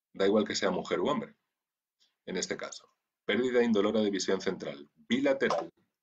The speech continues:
asimétrica y pocos días después de un cuadro infeccioso de vía aérea superior.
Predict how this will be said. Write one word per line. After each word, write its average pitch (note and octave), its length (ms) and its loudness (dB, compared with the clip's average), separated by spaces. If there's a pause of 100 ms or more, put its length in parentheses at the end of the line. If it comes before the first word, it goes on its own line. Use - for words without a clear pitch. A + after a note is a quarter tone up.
(120)
asimétrica A2 920 -4 (460)
y C3+ 260 0 (560)
pocos A#2+ 340 0
días F#2+ 240 4
después D3+ 600 -2 (1600)
de G2+ 80 2
un G#2+ 80 2
cuadro F#2+ 300 2
infeccioso - 520 -2
de D#2+ 80 -2
vía D2+ 180 -4
aérea D#2 400 -10
superior. - 500 -2